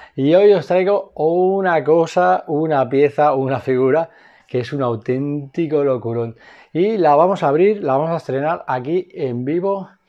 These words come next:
con vosotros, ¿vale? Aquí lo...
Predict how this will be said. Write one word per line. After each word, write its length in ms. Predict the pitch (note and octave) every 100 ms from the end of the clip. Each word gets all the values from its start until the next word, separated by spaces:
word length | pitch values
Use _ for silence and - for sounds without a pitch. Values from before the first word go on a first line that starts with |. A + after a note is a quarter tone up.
| _ _ _ - -
con 180 | A#2+ A#2
vosotros, 480 | G2+ B2+ G2+ F#2 _
¿vale? 280 | B2+ F#3 A#3+ _ _ _ _ _ _ -
Aquí 500 | - B2 E3 F#3 F3 _ _ -
lo... 300 | G3+ G#3+ -